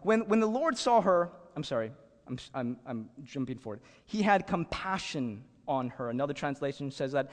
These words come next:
his heart went out to her. And he said to her three words. "Do not weep." Another translation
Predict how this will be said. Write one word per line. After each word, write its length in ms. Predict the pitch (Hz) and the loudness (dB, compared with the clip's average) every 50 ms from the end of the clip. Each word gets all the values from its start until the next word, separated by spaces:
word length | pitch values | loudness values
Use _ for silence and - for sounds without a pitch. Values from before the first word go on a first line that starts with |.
| - - - | -12 -20 -8
his 140 | - 156 - | -8 -8 -8
heart 500 | - - - - 190 185 165 135 - 127 160 | -6 -12 -2 2 4 4 4 4 0 -6 -8
went 160 | 156 156 - | -8 -8 -6
out 240 | - 160 160 151 160 | -6 -6 -6 -6 -8
to 80 | - 143 | -12 -16
her. 300 | 113 - 135 117 113 127 _ _ _ _ _ _ _ _ _ _ _ _ _ _ _ _ _ _ _ _ _ _ _ _ _ _ _ _ _ | -14 -14 -16 -16 -16 -18 _ _ _ _ _ _ _ _ _ _ _ _ _ _ _ _ _ _ _ _ _ _ _ _ _ _ _ _ _
And 160 | - 151 151 151 | -8 -4 -2 -2
he 60 | 151 | -2
said 320 | 147 - 170 170 170 165 | -2 -2 -2 -2 -2 -4
to 100 | - 160 | -6 -10
her 400 | 127 - 147 139 139 139 139 151 - _ - _ _ _ _ _ | -8 -4 -4 -2 -2 -2 -4 -8 -14 _ -20 _ _ _ _ _
three 200 | - 175 170 160 | -12 -10 -8 -10
words. 540 | 139 127 123 113 104 98 98 - - - _ _ _ _ _ _ _ _ _ _ _ _ _ _ _ _ _ _ _ _ _ _ _ 123 | -10 -10 -12 -14 -14 -16 -18 -20 -20 -20 _ _ _ _ _ _ _ _ _ _ _ _ _ _ _ _ _ _ _ _ _ _ _ -16
"Do 100 | 135 151 | -12 -10
not 300 | 165 156 147 143 - - | -10 -10 -10 -12 -14 -14
weep." 340 | 113 101 87 - _ _ _ _ _ _ _ _ _ _ _ _ _ _ _ _ _ _ _ _ _ _ _ _ _ | -16 -16 -16 -18 _ _ _ _ _ _ _ _ _ _ _ _ _ _ _ _ _ _ _ _ _ _ _ _ _
Another 240 | - 143 143 139 147 | -4 -4 -2 0 -2
translation 720 | 143 - 151 143 139 139 143 135 139 139 - 147 135 131 | -2 -2 -4 -4 -4 -2 -2 -2 -2 -4 -4 -4 -4 -6